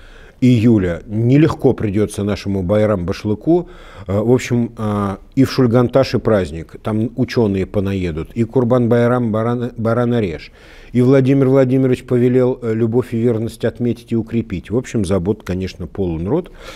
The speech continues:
Но что делать? Наверное, справится. Завершая неимоверно длинное вступление на этой неделе, э, Хабиров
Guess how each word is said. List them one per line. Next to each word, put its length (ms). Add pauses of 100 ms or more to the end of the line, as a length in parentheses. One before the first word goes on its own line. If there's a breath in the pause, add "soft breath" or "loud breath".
(400 loud breath)
Но 260
что 220
делать? 380
Наверное, 460
справится. 600 (1200 loud breath)
Завершая 800
неимоверно 680
длинное 540
вступление 640
на 80
этой 240
неделе, 600
э, 200
Хабиров 720